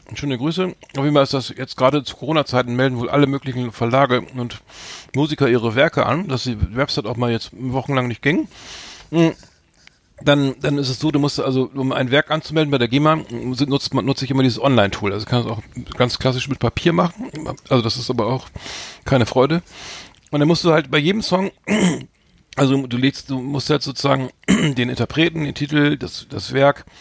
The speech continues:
äh, das Genre, die, das Verbreitungsgebiet, wurde der Text und Ton zusammengeschrieben, tralala,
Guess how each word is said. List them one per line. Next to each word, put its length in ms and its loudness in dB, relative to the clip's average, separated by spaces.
äh, 380 4
das 220 -6
Genre, 480 2
die, 260 -8
das 160 -10
Verbreitungsgebiet, 880 -2
wurde 200 2
der 120 2
Text 320 -4
und 140 -6
Ton 340 0
zusammengeschrieben, 1300 -2
tralala, 680 2